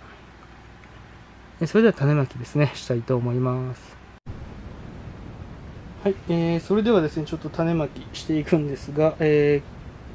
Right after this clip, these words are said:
ー、時田種苗さんの、えー、ゲストイタリア、えー、トローリ馬ナスっていう白ナスの品種の種と、まあ、ちょっとこれは、まあ、おまけというか、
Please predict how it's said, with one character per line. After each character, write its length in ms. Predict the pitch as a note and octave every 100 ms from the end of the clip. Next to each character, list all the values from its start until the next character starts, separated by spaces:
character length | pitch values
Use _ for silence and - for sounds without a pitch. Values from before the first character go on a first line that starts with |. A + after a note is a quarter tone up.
| -
ー、 40 |
時 140 | - E3
田 80 | D#3+
種 220 | - D3+
苗 180 | C#3 B2+
さ 280 | - -
ん 260 | B2 A#2+ B2
の、 240 | C3+ C#3 C3+
え 140 | C#3+
ー、 40 |
ゲ 120 | C3 C#3
ス 140 | -
ト 120 | C#3+
イ 100 | B2+
タ 200 | - B2+
リ 160 | B2 C3
ア、 80 | C#3+
え 260 | B2 C3 B2
ー、 20 |
ト 140 | -
ロ 100 | D#3
ー 40 | D3
リ 60 |
馬 220 | B2 B2 B2+
ナ 140 | A#2+
ス 80 | -
っ 20 |
て 120 | -
い 60 | A#2
う 100 | C3+ -
白 280 | - C3
ナ 140 | C3+ C3
ス 160 | -
の 140 | C3 B2
品 260 | A#2 B2
種 300 | A#2 - -
の 80 | C#3
種 240 | - - C3 - - - - - - - - - -
と、 220 | - G3+ F3+ -
ま 100 | G3
あ、 60 | F3+
ち 100 | -
ょ 40 |
っ 20 |
と 100 | E4
こ 120 | F3+
れ 60 | F3
は、 200 | E3+ D#3+ -
ま 160 | F3 D#3+
あ、 40 |
お 60 | C3+
ま 140 | D3
け 140 | D3
と 80 | D3
い 20 | C#3
う 40 |
か、 240 | B2+ C3+